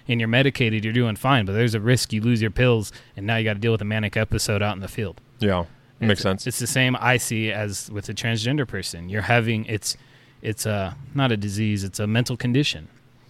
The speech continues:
Speaker 1: If you're confused on that, the military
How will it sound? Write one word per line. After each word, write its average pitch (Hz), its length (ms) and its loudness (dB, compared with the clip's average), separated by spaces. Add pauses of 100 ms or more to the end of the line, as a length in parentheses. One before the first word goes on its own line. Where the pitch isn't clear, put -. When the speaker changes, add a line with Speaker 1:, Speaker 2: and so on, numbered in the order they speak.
(600)
Speaker 1:
If - 560 -2
you're 127 180 6
confused 131 580 6
on 104 180 0
that, 95 280 -4 (1400)
the 123 80 2
military 123 840 6